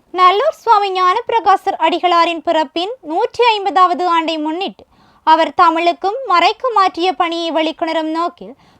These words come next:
பல சிறப்பு நிகழ்வுகள் முன்னெடுக்கப்பட்டு வருகின்றன. யாழ்ப்பாண தமிழ்ச்சங்கம், யாழ் மறை மாவட்டம், யாழ் மாகாண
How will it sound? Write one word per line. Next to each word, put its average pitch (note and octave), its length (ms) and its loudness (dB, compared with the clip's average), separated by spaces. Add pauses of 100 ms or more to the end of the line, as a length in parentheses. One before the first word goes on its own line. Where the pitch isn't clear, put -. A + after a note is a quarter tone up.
பல F4+ 200 4
சிறப்பு G#4+ 420 0
நிகழ்வுகள் F4+ 560 0
முன்னெடுக்கப்பட்டு F4+ 720 -2
வருகின்றன. D4+ 640 0 (220)
யாழ்ப்பாண E4+ 640 2
தமிழ்ச்சங்கம், E4+ 720 -2 (200)
யாழ் F#4 300 4
மறை G4+ 240 2
மாவட்டம், F4 540 -2 (260)
யாழ் E4+ 280 4
மாகாண E4 460 0